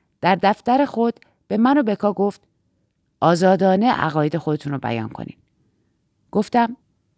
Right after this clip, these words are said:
"اون نمی‌دونه چجوری باید رفتار کنه." عمه لیدیا با آن چهرهٔ پرچین و چروک خود که مانند شلغم پلاسیده بود لبخندی زد و گفت: "یادتون باشه اون تازه از کانادا به اینجا آمده، برای همین نمی‌دونه که رفتار مناسب چیه.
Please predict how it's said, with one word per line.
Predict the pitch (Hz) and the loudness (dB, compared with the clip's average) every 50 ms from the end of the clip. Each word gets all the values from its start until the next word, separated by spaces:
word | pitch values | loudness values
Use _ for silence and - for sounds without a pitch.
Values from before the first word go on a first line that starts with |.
| _ _ | _ _
"اون | - 294 311 302 277 | 0 2 4 6 6
نمی‌دونه | 302 311 294 240 220 190 185 | 6 6 6 4 2 0 -2
چجوری | - - 185 170 160 160 160 | -4 -6 -8 -6 -6 -6 -4
باید | 151 160 160 - - | -4 -4 -4 -4 -4
رفتار | 160 156 - - - - - | -6 -6 -6 -6 -8 -8 -8
کنه." | - - - - - - _ _ _ _ _ _ _ _ _ _ _ _ _ _ _ _ _ - | -8 -10 -12 -12 -12 -14 _ _ _ _ _ _ _ _ _ _ _ _ _ _ _ _ _ 2
عمه | - 254 262 277 | 4 6 8 8
لیدیا | 269 254 262 240 214 262 277 294 302 294 | 6 6 4 2 4 4 6 6 6 4
با | 294 - 233 220 | 4 2 2 4
آن | - 135 254 247 | 4 4 2 0
چهرهٔ | - - 214 190 185 208 220 220 | -2 -6 -6 -4 -4 -4 -4 -4
پرچین | - - 185 165 - - - 175 | -6 -8 -10 -8 -8 -8 -8 -8
و | 170 | -8
چروک | - - 170 160 196 - 202 | -8 -8 -8 -8 -6 -6 -6
خود | 180 - 165 165 160 - _ _ _ _ _ _ _ | -4 -2 -2 -4 -4 -4 _ _ _ _ _ _ _
که | - 190 190 | -4 -2 2
مانند | 208 202 196 196 208 220 240 | 2 4 4 2 2 2 0
شلغم | 240 - - - 208 175 175 170 180 196 208 | 0 0 0 0 2 2 2 2 0 0 0
پلاسیده | 208 - 170 147 143 151 - - 151 147 156 143 | -2 -2 -2 -2 -2 -2 -4 -6 -6 -4 -4 -4
بود | 143 175 180 - 160 | -2 -4 -2 0 0
لبخندی | 160 156 - - 175 165 160 147 | -2 0 0 -2 -2 -2 -2 -4
زد | 135 156 147 135 | -4 -4 -4 -4
و | 135 | -4
گفت: | - 160 175 - _ _ _ _ _ _ _ _ _ _ _ _ _ - | -4 -4 -4 -6 _ _ _ _ _ _ _ _ _ _ _ _ _ 0
"یادتون | 170 180 214 254 262 254 - 196 175 165 | 4 4 6 6 4 2 0 -2 -4 -2
باشه | 147 143 156 - 139 | 0 -2 -2 -2 -4
اون | 135 147 160 | -4 -4 -4
تازه | 147 151 147 131 - 143 | -4 -4 -4 -4 -2 -2
از | 131 127 - | -4 -4 -6
کانادا | - - 135 113 110 104 95 95 | -8 -8 -6 -4 -4 -4 -4 -4
به | 82 87 | -4 -4
اینجا | 85 85 87 - 92 80 | -4 -4 -4 -4 -4 -6
آمده، | 67 64 64 71 78 104 | -6 -6 -6 -6 -6 -4
برای | 123 131 139 | -2 -2 0
همین | 156 147 180 190 190 185 180 - _ _ _ _ _ _ - | 0 0 -2 -2 -2 -4 -4 -8 _ _ _ _ _ _ -2
نمی‌دونه | 202 233 247 214 160 135 - 120 104 101 104 | 0 2 2 2 2 0 -2 -4 -4 -4 -4
که | - - | -4 -6
رفتار | - 113 113 - - - - 80 | -6 -6 -6 -6 -6 -6 -6 -6
مناسب | 78 76 65 76 - - 107 - | -6 -6 -8 -8 -8 -8 -10 -10
چیه. | - - - - - - | -8 -10 -10 -10 -12 -16